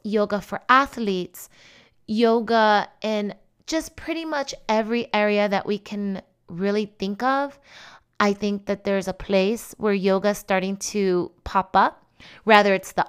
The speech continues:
asana practice or meditation or breath work or any of the other limbs of yoga and this beautiful philosophy. So I really think that there are plenty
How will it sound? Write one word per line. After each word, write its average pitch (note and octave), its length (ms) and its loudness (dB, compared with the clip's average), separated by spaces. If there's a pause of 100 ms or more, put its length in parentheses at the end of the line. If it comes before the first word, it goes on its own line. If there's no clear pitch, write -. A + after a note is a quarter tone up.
asana B3+ 500 4
practice A3+ 500 -6
or E3+ 120 -8
meditation G#3+ 880 -4
or F#3+ 160 -8 (120)
breath G#3+ 380 4
work A3+ 460 2 (380)
or G#3+ 180 2
any A#3+ 240 2
of A3 80 -2
the - 160 -6
other G3+ 260 0
limbs G3 400 0 (120)
of F#3 180 -4
yoga F#3 640 0
and G#3 140 -4
this F3+ 160 -10
beautiful G3 400 -2
philosophy. A#3 840 -2 (540)
So - 180 4
I B3+ 60 12
really B3+ 300 6
think A3+ 500 -2
that F#3+ 540 2 (560)
there G#3+ 420 6 (220)
are G3 100 2
plenty A3+ 880 -4